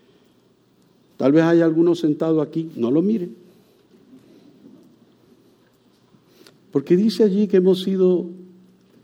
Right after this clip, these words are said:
nuestros ojos, nuestra vista ha sido entenebrecida, oscurecida, cegados por la mentira de Satanás,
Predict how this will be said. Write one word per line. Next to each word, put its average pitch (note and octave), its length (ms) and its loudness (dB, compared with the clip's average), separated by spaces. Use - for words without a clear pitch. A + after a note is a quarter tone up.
nuestros D3+ 480 -6
ojos, F#3 320 -4
nuestra D3+ 280 -4
vista E3 280 -2
ha - 20 -2
sido E3 240 0
entenebrecida, C#3 920 -2
oscurecida, C3 800 -8
cegados F#3 960 -2
por C3 180 -2
la C3 120 0
mentira C3 560 0
de C3 100 2
Satanás, C#3+ 540 -2